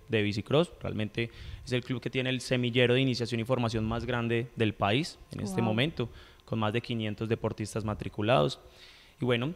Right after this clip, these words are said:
Speaker 1: eh, inicialmente empecé como deportista, como deportista de bicicross desde el año dos mil uno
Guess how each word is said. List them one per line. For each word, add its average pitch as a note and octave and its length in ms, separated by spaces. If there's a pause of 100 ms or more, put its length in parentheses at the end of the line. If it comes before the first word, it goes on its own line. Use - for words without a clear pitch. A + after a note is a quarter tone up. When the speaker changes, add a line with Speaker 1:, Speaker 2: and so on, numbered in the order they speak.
Speaker 1:
eh, A2 680
inicialmente C3+ 1040
empecé A#2 320
como C3+ 220
deportista, A#2 640 (400)
como G#2+ 200
deportista A2 760
de A2+ 60
bicicross A2 540
desde A#2 280
el A2 80
año A2+ 220
dos A2 140
mil A2 200
uno A2+ 300